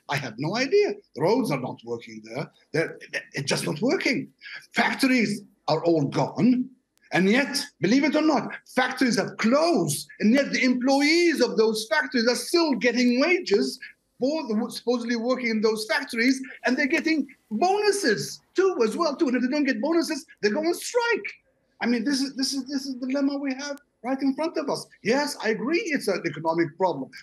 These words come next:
I have no doubt about that. But the country is not working any other way. It's becoming not only, it's worse than a rentier state. Not only getting oil, but they're doing nothing with that oil, except for salaries. They're eating it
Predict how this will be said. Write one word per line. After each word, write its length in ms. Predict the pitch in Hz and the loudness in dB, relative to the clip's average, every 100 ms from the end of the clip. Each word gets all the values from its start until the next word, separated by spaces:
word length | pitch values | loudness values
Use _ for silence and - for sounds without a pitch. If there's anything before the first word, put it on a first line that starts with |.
| - | -2
I 60 | |
have 180 | 156 139 | -2 0
no 200 | 156 165 | 2 2
doubt 280 | 349 415 339 | 2 0 -2
about 300 | 220 160 143 | -2 -2 -4
that. 220 | 139 113 _ - - - | -8 -10 _ -20 -20 -6
But 240 | 160 - - _ _ _ _ | -4 -4 -14 _ _ _ _
the 100 | 165 | -6
country 340 | - 233 254 | 0 2 2
is 60 | 208 | 2
not 180 | 214 202 | 0 2
working 340 | 233 247 233 | 2 2 2
any 180 | 233 254 | 2 2
other 200 | 254 285 | 2 0
way. 200 | 330 285 226 | 2 0 0
It's 120 | 190 | 0
becoming 460 | 160 202 214 233 208 | 0 0 0 2 2
not 100 | 208 | 2
only, 160 | 190 202 - | 0 -2 -4
it's 140 | - 180 | -6 0
worse 260 | 220 247 | 2 2
than 120 | 233 208 | 2 2
a 40 | |
rentier 400 | 233 254 269 294 | 2 0 -2 -4
state. 440 | 277 453 415 - - - - | -2 0 0 -4 -12 -10 -4
Not 120 | 240 | 0
only 180 | 247 208 | 2 2
getting 260 | 196 196 185 | 2 0 0
oil, 420 | 269 440 240 - _ - | 0 0 0 -4 _ -4
but 160 | 202 | 2
they're 140 | 202 202 | 2 4
doing 180 | 214 | 4
nothing 260 | 226 247 240 | 4 2 -2
with 120 | 233 | 0
that 120 | 262 | -2
oil, 300 | 302 440 403 - _ _ _ _ | -4 -10 -12 -16 _ _ _ _
except 320 | _ - 196 202 | _ -2 -2 0
for 100 | 240 | -2
salaries. 420 | - 175 170 196 | -2 -4 -2 0
They're 140 | 208 | -2
eating 340 | 208 277 220 180 | 0 -4 -4 -6
it 140 | 226 | -6